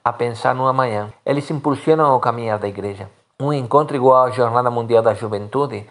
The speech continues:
é uma oportunidade de encontro, de escuta, de partilha, de partilhar a vida e a fé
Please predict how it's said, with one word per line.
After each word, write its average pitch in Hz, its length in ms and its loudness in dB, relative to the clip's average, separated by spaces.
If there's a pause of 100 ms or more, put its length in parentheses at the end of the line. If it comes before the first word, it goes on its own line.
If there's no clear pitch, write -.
é 135 40 -2
uma 156 140 4
oportunidade 143 840 0 (200)
de 151 100 -6
encontro, 135 540 0
de 110 100 -4
escuta, 143 480 0
de 120 80 -4
partilha, 143 720 -2 (300)
de 127 80 -2
partilhar 143 480 2
a 147 80 4
vida 123 480 0
e 123 140 0
a 113 80 6
fé 143 340 -8